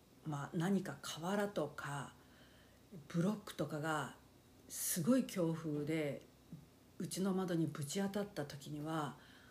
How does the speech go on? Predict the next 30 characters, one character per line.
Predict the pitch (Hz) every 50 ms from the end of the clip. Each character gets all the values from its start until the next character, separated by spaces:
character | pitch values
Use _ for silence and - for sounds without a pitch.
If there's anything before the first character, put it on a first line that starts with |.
| - - - - - - - -
ま | 190
あ、 | 170 160 165 180
割 | 202 233 247
れ | 247
る | 240
か | - - 175
も | 170 156 147
し | 143 147
れ | 156
ま | 147 156 151
せ | - 170
ん | 160 143
よ | 139 143
ね。 | 147 151 147 143 - - - -
も | 180 180 175
う | 165 175 - - -
ど | 208 220
の | 233 247 233
部 | 190 175 175
屋 | 156 147 147
も | 156 170 180 165 143 123 - - - - - - -
雨 | 165 165 170 175
戸 | 165 165
は | 156 151
な | 147 151 156 160
い | 156
で | 143 147 139
す | -
か | - - 139
ら、 | 151 151 139